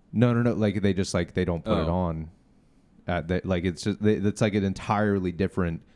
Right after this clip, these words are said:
Speaker 1: culture
Speaker 2: Well,
Speaker 1: of
Speaker 2: it's,
Speaker 1: Italian
Speaker 2: it's,
Speaker 1: versus
Speaker 2: it's fucking
Speaker 1: Italian
Speaker 2: hilarious
Speaker 1: American.
Speaker 2: because, <sighs> oh God, D J Pauly D is from Rhode Island. He had never even been to, like, Staten Island or, like,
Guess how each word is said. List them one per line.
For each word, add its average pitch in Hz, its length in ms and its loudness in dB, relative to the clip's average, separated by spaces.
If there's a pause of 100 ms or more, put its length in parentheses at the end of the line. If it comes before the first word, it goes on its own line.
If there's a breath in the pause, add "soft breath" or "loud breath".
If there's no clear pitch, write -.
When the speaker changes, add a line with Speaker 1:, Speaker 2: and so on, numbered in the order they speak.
(180 soft breath)
Speaker 1:
culture 82 640 -2 (280 soft breath)
Speaker 2:
Well, 127 140 2
Speaker 1:
of 139 60 2
Speaker 2:
it's, 98 80 -2
Speaker 1:
Italian 101 300 2
Speaker 2:
it's, 90 100 0
Speaker 1:
versus 85 260 0
Speaker 2:
it's 90 80 0
fucking - 180 -2
Speaker 1:
Italian 87 200 0
Speaker 2:
hilarious 127 380 0
Speaker 1:
American. 80 180 -4
Speaker 2:
because, 101 520 -6
<sighs> - 1400 -20 (500 loud breath)
oh 87 240 -14
God, 82 280 -8 (360 loud breath)
D 131 140 2
J 131 180 0
Pauly 120 320 0
D 120 280 2
is 95 80 -4
from 107 260 -2
Rhode 101 140 0
Island. 101 380 -2
He 95 100 -6
had 101 100 -2
never 107 200 -2
even 98 240 -4
been 98 280 -4
to, 90 160 -8
like, 82 160 -10
Staten 92 380 -8
Island 92 400 -6
or, 87 80 -6
like, 82 300 -12